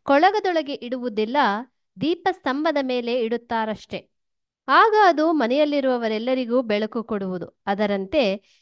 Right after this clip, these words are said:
ನಿಮ್ಮ ಬೆಳಕು ಜನರ ಮುಂದೆ ಪ್ರಕಾಶಿಸಲಿ. ಹೀಗಾದರೆ ಅವರು ನಿಮ್ಮ ಒಳ್ಳೆಯ ಕ್ರಿಯೆಗಳನ್ನು ನೋಡಿ ಪರಲೋಕದಲ್ಲಿರುವ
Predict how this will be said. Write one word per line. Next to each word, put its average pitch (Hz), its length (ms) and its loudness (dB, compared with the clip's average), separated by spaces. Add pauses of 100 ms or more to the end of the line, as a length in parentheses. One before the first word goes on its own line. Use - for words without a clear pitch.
(160)
ನಿಮ್ಮ 339 260 0 (120)
ಬೆಳಕು 277 420 0
ಜನರ 240 380 -2
ಮುಂದೆ 226 320 -6
ಪ್ರಕಾಶಿಸಲಿ. 202 880 -6 (360)
ಹೀಗಾದರೆ 359 640 4
ಅವರು 285 360 2
ನಿಮ್ಮ 277 200 -2
ಒಳ್ಳೆಯ 254 460 0
ಕ್ರಿಯೆಗಳನ್ನು 233 640 -4
ನೋಡಿ 208 560 -4 (320)
ಪರಲೋಕದಲ್ಲಿರುವ 269 880 2